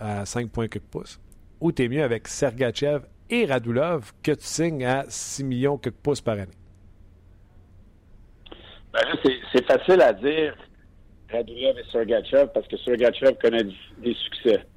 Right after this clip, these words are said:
Speaker 2: Radulov, on a vu la saison qu'il a connue, puis le succès qu'il connaît à Dallas. Et ça, dans le meilleur, dans le meilleur du, des, des mondes, du monde, tu voudrais avoir Sergachev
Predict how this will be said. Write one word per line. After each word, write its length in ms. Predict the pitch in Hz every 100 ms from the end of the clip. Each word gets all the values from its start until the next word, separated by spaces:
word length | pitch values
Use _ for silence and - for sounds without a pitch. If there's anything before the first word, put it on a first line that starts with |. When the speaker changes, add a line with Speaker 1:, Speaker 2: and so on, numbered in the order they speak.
| -
Speaker 2:
Radulov, 500 | 107 107 120 127 120
on 60 | 117
a 60 | 110
vu 140 | 117
la 160 | 120 -
saison 240 | 117 120
qu'il 120 | 120 117
a 20 |
connue, 360 | 120 113 127
puis 140 | 131 107
le 60 |
succès 300 | - - 123
qu'il 140 | - -
connaît 220 | 113 113
à 60 | 110
Dallas. 360 | 110 104 101 - - - - - - - - -
Et 60 | - -
ça, 80 |
dans 100 | 160
le 60 | 135
meilleur, 380 | 123 135 135 135 - -
dans 160 | 113 113
le 440 | 113 - 104 104 101
meilleur 280 | 117 139 151
du, 140 | - - -
des, 260 | 117 110 101 -
des 180 | 110
mondes, 400 | 101 107 139 139 104
du 60 | 110
monde, 340 | 123 156 151 -
tu 100 | - - - -
voudrais 180 | 123 127
avoir 300 | 120 131 -
Sergachev 440 | 117 117 - 135